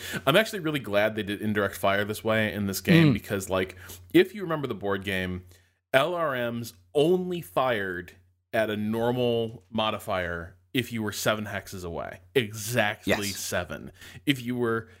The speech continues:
Speaker 1: six or lower, you started eating penalties the closer you got to your target. And if you were at eight hexes, you were firing at long range and also ate penalties.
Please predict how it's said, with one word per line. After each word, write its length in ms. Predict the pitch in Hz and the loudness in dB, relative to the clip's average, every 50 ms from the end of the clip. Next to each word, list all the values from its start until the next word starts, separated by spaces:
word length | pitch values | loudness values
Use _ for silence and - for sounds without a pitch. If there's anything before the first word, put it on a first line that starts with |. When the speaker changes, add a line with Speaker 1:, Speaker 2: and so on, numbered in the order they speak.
| _ _ _ - | _ _ _ -8
Speaker 1:
six 680 | - - - 214 226 208 208 - - - - - - - | -6 2 2 4 4 4 0 -4 -8 -10 -8 -8 -8 -2
or 160 | 139 139 135 | 0 0 2
lower, 360 | 131 147 175 180 160 135 127 | 4 4 4 4 2 0 -2
you 140 | 123 131 120 | -4 -6 -8
started 320 | - - 151 139 127 127 - | -2 0 0 0 0 -2 -2
eating 260 | 147 135 135 131 120 | -2 0 0 0 -2
penalties 520 | 120 127 123 123 123 - - 123 107 - | -2 -2 -2 -2 -2 -2 -4 -4 -4 -4
the 60 | - - | -6 -10
closer 440 | - - - 120 113 113 - - 117 | -14 -4 -2 0 0 0 0 0 0
you 140 | 107 104 | -2 0
got 220 | 95 101 98 90 - | 0 0 -2 -2 -4
to 60 | - | -6
your 100 | 95 95 | -8 -8
target. 560 | 92 - 131 120 117 107 95 90 87 - - - _ _ _ _ _ _ _ _ _ - | -4 -2 0 0 0 -2 -2 -4 -6 -6 -10 -16 _ _ _ _ _ _ _ _ _ 0
And 460 | 127 123 120 120 120 123 120 120 120 - | 0 2 2 2 2 0 0 -2 -4 -6
if 180 | 123 120 - | -8 -6 -4
you 100 | 123 117 | -2 -2
were 240 | 113 113 110 104 - | 0 0 0 0 0
at 160 | 107 98 - - | -2 -4 -2 0
eight 220 | 123 151 185 196 | 0 0 0 0
hexes, 680 | 143 127 117 104 - - - 107 101 98 95 - - - | -2 -2 -2 -2 -4 -4 -4 -4 -2 -4 -4 -6 -8 -6
you 80 | 120 | -6
were 60 | 113 | -4
firing 360 | 107 - 123 107 101 98 98 95 | -2 0 0 0 0 -2 -4 -6
at 120 | - - | -8 -6
long 180 | 98 95 95 92 | -6 -6 -4 -4
range 340 | 87 87 87 87 90 87 | -6 -6 -6 -6 -8 -8
and 80 | 107 98 | -10 -8
also 340 | 85 95 95 95 - - 82 | -4 -2 -2 -2 -2 -2 -2
ate 160 | 78 76 76 | -2 -4 -4
penalties. 500 | - - 80 76 80 - - - 55 - | -6 -6 -8 -8 -8 -8 -8 -10 -10 -10